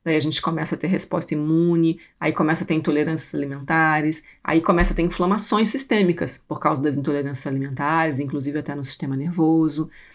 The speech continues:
e aí a gente começa a gerar doenças autoimunes. Então, déficit vitamínico, é, rinite, sinusite, amidalite, otite de repetição, asma e bronquite, candidíase, infecções urinárias,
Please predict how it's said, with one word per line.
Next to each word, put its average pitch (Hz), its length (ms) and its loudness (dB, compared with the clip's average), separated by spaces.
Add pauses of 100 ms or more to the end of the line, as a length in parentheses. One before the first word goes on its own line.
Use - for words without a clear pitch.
(180)
e 202 120 2
aí 165 140 6
a 156 40 2
gente 151 180 0
começa 147 260 0
a 151 40 0
gerar 143 200 -2
doenças 143 320 -4
autoimunes. 139 680 -6 (560)
Então, 135 400 -6
déficit 160 380 2
vitamínico, 143 1040 -2 (400)
é, 135 180 0
rinite, 160 460 6
sinusite, 147 580 0
amidalite, 143 560 0
otite - 380 0
de 151 80 -2
repetição, 143 960 -2
asma 147 280 -2
e - 20 -2
bronquite, 139 800 -4
candidíase, 143 760 2
infecções 147 540 -4
urinárias, 139 760 -4